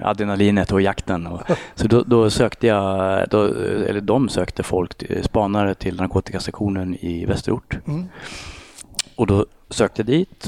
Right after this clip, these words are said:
Speaker 1: och, eh, ja, det var, ja, fick, fick en tjänst där och började jobba då som, som enskild i en, ja, na-, i en narkotikagrupp där.
Speaker 2: Så då var du inte gruppchef, då
Speaker 1: Nej.
Speaker 2: hade du varit, gått från gruppchef till livvakt till en spanare,
Speaker 1: Jajamän.
Speaker 2: en spangrupp då?
Speaker 1: Ja,
Speaker 2: Mm.
Speaker 1: precis.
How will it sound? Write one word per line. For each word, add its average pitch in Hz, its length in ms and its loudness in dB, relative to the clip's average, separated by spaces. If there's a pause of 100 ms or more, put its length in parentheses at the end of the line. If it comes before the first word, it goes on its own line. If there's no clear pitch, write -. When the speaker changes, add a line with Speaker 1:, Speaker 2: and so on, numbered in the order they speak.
Speaker 1:
och, - 320 -4
eh, 101 720 0 (280)
ja, - 120 -2 (600)
det 113 80 2
var, 110 240 0
ja, 101 140 -8 (300)
fick, - 480 -4
fick - 180 2
en 123 60 4
tjänst 117 280 0
där 117 300 0 (260)
och 110 80 -4
började 104 180 2
jobba 101 200 2
då 98 100 0
som, 101 260 -4
som 95 340 -4
enskild 92 580 -6
i 92 140 -6
en, 90 260 -8 (1400)
ja, 87 100 0
na-, 95 200 0
i 98 80 -2
en 92 120 2
narkotikagrupp 92 580 -2
där. - 160 -6 (440)
Speaker 2:
Så - 140 -6
då 147 80 -4
var 151 120 2
du 165 60 2
inte 147 140 -4
gruppchef, 139 460 -2
då - 100 -2
Speaker 1:
Nej. 113 80 2
Speaker 2:
hade 127 100 0
du 139 60 -2
varit, 151 320 0
gått 175 220 -2
från 170 180 -6
gruppchef 156 400 0
till 143 140 -4
livvakt 135 420 -2
till 123 300 -4 (180)
en 131 200 -8
spanare, 120 320 -2
Speaker 1:
Jajamän. 107 240 2
Speaker 2:
en 113 60 -6
spangrupp 117 300 -8
då? - 120 -12
Speaker 1:
Ja, 113 100 2
Speaker 2:
Mm. 151 180 -6
Speaker 1:
precis. - 460 -8